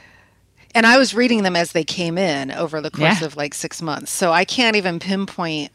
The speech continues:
Speaker 1: a single time of, like, "Oh, yeah, this is when I read all the stories," right?
Speaker 2: Mm.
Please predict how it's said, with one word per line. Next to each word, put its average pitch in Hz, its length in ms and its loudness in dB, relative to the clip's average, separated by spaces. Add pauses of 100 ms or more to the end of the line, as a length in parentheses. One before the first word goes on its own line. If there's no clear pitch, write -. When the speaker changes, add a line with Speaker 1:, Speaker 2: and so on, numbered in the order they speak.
Speaker 1:
a 165 100 -2
single 151 340 -4
time 170 460 0
of, 147 160 -6
like, 147 380 -6
"Oh, 233 140 6
yeah, 180 240 4
this 202 220 2
is 190 120 -2
when 175 160 -2
I 156 80 0
read 156 240 0
all 139 140 -2
the - 100 -12
stories," - 640 -10
right? 156 420 2
Speaker 2:
Mm. 160 280 0